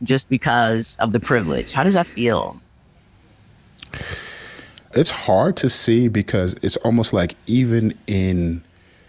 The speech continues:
Speaker 2: the ways in which you're trying to unlearn, so my white counterparts will do, they still can't even decenter themselves in that. They would rather unlearn from the predetermined safety of someone else being,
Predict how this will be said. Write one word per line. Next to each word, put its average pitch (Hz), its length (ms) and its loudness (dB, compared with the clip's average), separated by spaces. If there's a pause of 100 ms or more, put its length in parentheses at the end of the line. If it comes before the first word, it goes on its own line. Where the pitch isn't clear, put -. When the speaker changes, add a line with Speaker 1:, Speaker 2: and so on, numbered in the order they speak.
(380)
Speaker 2:
the 92 160 2
ways 92 340 2
in 87 100 0
which - 440 -2
you're 82 140 0
trying 87 280 -2
to - 280 -2
unlearn, 80 680 -2 (240)
so 95 80 0
my 82 140 2
white 82 380 0
counterparts 82 540 0
will 76 100 -2
do, 71 460 0 (1080)
they 90 100 2
still 101 180 2
can't 92 200 2
even 87 140 2
decenter 85 380 0
themselves 80 340 0
in 67 100 -4
that. - 400 -4 (840)
They 98 80 0
would 90 160 2
rather 87 600 2 (280)
unlearn 90 920 2 (580)
from 85 240 -2
the 82 140 0
predetermined 82 520 0
safety 78 360 0
of 69 220 -2
someone 76 380 2
else - 220 0
being, 73 460 -6